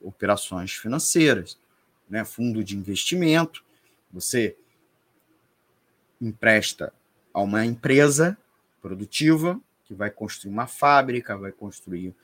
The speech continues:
uma estrada, alguma coisa, ou o banco vai comprar ações que são, de certa maneira, um pedacinho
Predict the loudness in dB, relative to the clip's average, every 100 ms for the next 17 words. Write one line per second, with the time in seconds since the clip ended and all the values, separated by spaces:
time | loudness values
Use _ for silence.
0 | _ -10 -8 -6 -2 2 2 2 -2 -8
1 | -6 -6 -4 -2 -2 -2 -8 _ _ _
2 | _ _ _ 2 8 10 8 6 4 4
3 | 4 -2 -2 -2 2 6 6 4 0 0
4 | 0 -2 -6 -12 -16 _ _ _ _ -8
5 | -2 0 0 0 0 0 -2 -2 -4 -6
6 | -4 2 4 4 2 -6 -8 -8